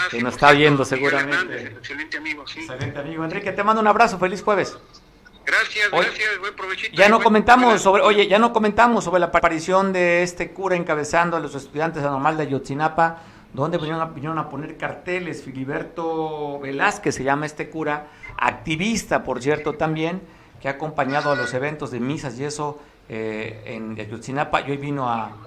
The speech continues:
Speaker 1: a la, al Instituto Nacional de Migración, a la, aquí a la oficina en Acapulco, donde pusieron allí cartelones y dijo, "Fue el Estado, Enrique, fue el Estado los que mataron a estos
Speaker 2: Cuidado,
Speaker 1: cuarenta
Speaker 2: cuidado.
Speaker 1: migrantes".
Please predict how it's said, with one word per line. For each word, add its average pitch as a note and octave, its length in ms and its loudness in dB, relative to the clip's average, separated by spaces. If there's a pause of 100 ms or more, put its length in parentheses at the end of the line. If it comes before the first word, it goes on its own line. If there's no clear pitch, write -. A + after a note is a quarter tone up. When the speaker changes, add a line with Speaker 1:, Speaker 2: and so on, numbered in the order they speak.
(120)
Speaker 1:
a G#2+ 160 -6
la, G#2 480 -4 (160)
al A2+ 80 -10
Instituto G#2+ 220 -10
Nacional C#3 180 -6
de C#3 40 -6
Migración, B2+ 400 -8
a B2+ 40 -10
la, A2 140 -8
aquí - 160 -16
a - 20 -10
la C#3 60 -6
oficina C3 320 -10
en A#2 80 -8
Acapulco, D#3+ 600 -6 (460)
donde F3 280 -6
pusieron F3 500 -2
allí F3 280 -2
cartelones E3 720 -2
y D#3 60 -6
dijo, F#3 320 -4
"Fue E3 160 -2
el F3 60 -2
Estado, D#3 440 0
Enrique, C3 480 -10
fue D#3 140 -6
el F3+ 60 -4
Estado D3 380 -2
los A#2+ 140 -10
que B2+ 100 -12
mataron C3+ 440 -4
a - 20 -6
estos C3+ 160 2
Speaker 2:
Cuidado, - 180 4
Speaker 1:
cuarenta C3 300 -2
Speaker 2:
cuidado. A#2 240 -8
Speaker 1:
migrantes". A2 240 -10